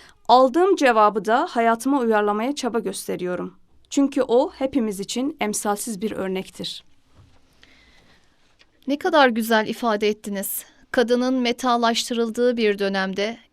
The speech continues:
Speaker 2: kendimizi küçülten, benliğimizi aşağılayan bu sistemden kurtulup İslam'a ve Hazreti Fatime gibi kusursuz örneklere sarılmalıyız. Çok teşekkür ediyorum. Bir de arkadaşınıza aynı soruyu yöneltmek istiyorum.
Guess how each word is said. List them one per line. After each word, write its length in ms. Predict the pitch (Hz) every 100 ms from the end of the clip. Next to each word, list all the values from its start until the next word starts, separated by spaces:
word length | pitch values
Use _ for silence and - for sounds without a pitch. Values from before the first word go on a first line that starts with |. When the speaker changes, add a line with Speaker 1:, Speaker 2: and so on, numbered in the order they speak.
| -
Speaker 2:
kendimizi 640 | 247 226 233 233 226 240
küçülten, 760 | - 233 - 226 - 214 214 226 _ _ _ _ _ 226
benliğimizi 560 | 247 262 269 262 247
aşağılayan 760 | 240 233 - 226 240 240 247 240
bu 80 | 277
sistemden 680 | - 240 - 214 220 214 226
kurtulup 540 | 226 220 - 220 233 _ _ _ -
İslam'a 560 | 226 - 233 240 262
ve 60 | 247
Hazreti 480 | 226 220 226 240 247
Fatime 540 | - 233 226 240 240
gibi 440 | 226 220 214 233 - -
kusursuz 600 | 240 - 254 240 330 262
örneklere 580 | - 233 220 214 208 202
sarılmalıyız. 840 | 202 208 190 175 175 170 175 - - _ _ - - -
Çok 200 | - 330
teşekkür 460 | - 262 254 247 240
ediyorum. 480 | 214 202 202 233 285 -
Bir 120 | 277
de 60 | 269
arkadaşınıza 760 | 254 254 247 254 254 240 233
aynı 200 | 226 226
soruyu 340 | 226 240 220 208
yöneltmek 520 | 202 196 208 214 202
istiyorum. 440 | - - 196 208